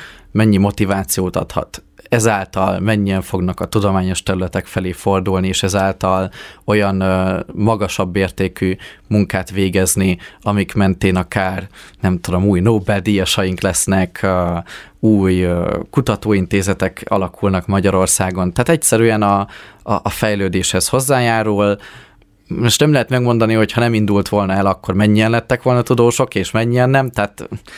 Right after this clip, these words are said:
ez egy olyan dolog, amit nem lehet, ö, így kifejezetten megmérni,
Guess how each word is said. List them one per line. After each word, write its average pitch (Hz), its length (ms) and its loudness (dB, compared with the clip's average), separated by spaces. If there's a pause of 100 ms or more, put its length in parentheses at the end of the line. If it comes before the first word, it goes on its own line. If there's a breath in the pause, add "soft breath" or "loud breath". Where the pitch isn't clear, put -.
(340 loud breath)
ez 104 160 0
egy 110 140 4
olyan 113 140 2
dolog, 95 240 0
amit 90 240 0
nem 113 180 2
lehet, 123 360 0 (140)
ö, 107 360 2
így 104 360 -4
kifejezetten 104 680 -2
megmérni, 98 600 0